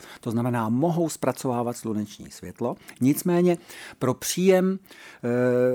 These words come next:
minerálních látek vyžadují toho hostitele, do kterého zapouštějí ze semínka, taková haustoria se to správně říká. Je to vlastně takový, takový kořen,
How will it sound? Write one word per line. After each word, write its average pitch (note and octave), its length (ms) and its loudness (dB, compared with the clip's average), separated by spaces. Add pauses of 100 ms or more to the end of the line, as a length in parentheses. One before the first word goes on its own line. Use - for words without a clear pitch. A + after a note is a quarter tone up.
(180)
minerálních D3 640 4
látek B2 360 0
vyžadují C#3 500 4
toho A#2 220 -4
hostitele, D3 600 0
do B2 80 0
kterého B2 360 -4
zapouštějí A#2+ 760 -2 (180)
ze A2+ 140 -6
semínka, B2 760 0
taková G#2 500 -4
haustoria G#2 920 -4
se A#2 140 -6
to A#2 140 -8
správně G#2+ 500 -6
říká. A#2+ 480 -6 (500)
Je A2 100 -6
to A#2 100 0
vlastně A2+ 260 -2
takový, A#2 360 -2
takový A#2+ 420 -6
kořen, D#3+ 480 6